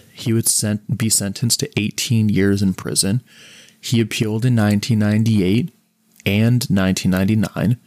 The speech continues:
and they were both denied. He then requested for parole in two thousand and thirteen,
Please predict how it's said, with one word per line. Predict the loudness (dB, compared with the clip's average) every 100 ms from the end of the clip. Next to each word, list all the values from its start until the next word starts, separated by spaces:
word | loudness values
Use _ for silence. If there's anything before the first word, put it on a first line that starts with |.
| _ -4
and | 0
they |
were | 0
both | -2 -4 -2
denied. | -2 0 0 -2 -4 -8 _ _ _ _ _ -2
He | 0
then | 2 2
requested | 0 0 -2 0 -2
for | -2 -4
parole | -4 -16 -8 -4 0 0
in |
two | 0 -4
thousand | -2 -2 -2 -2
and | -2 -2
thirteen, | -4 -4 -4 0 0